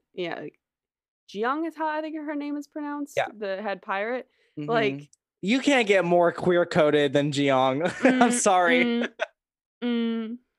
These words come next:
Speaker 1: Like
Speaker 2: I don't mean to perpetuate stereotypes here, but I mean, I just got a
Speaker 1: That is a,
Speaker 2: real
Speaker 1: that is a gender non-conforming queer person right there.
Speaker 2: real vibe from her. Mm-hmm.
Speaker 1: Mm-hmm. So,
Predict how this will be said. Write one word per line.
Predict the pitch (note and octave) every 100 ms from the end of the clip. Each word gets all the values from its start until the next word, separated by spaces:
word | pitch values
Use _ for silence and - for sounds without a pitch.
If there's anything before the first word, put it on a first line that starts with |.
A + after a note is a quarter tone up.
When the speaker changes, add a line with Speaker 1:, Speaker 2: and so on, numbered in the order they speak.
| _ _ _ - G3+
Speaker 1:
Like | G3+ E3+ - - _ _
Speaker 2:
I | F3
don't | G3+ G#3
mean | G3
to | F#3
perpetuate | D#3 E3+ D3+ D3 B2+ -
stereotypes | - E3 D3+ C3 C3+ A#2
here, | C#3 A#2+
but | A#2 A#2+
I | C3+
mean, | C#3+ C#3+
I | C#3+
just | D3 C#3
got | C3+ B2
a |
Speaker 1:
That | A#2+ B2 C#3+ C#3+
is | C#3
a, | C3+
Speaker 2:
real | C3
Speaker 1:
that | B2+
is | A#3
a | A3
gender | F#3+ G#3+ A3 A3
non-conforming | G#3 G3+ A3 F#3+ F3+ G3 F#3+
queer | F#3 G3 E3+
person | E3+ D#3 D#3 D3
right | C#3+ D3
there. | -
Speaker 2:
real | E3+ F3+ F#3 F3+ F3 D#3+
vibe | D#3+ D#3+ D3 C#3
from | C#3 C3+
her. | C#3+ C3 B2 B2
Mm-hmm. | C#3 D3 D#3+ D#3+ E3+ F#3+ G3 _ A#3+
Speaker 1:
Mm-hmm. | A3 G#3 G#3 A3 G#3+ G#3 G3 G3+ _ _ _ _ _ _ _
So, | - - -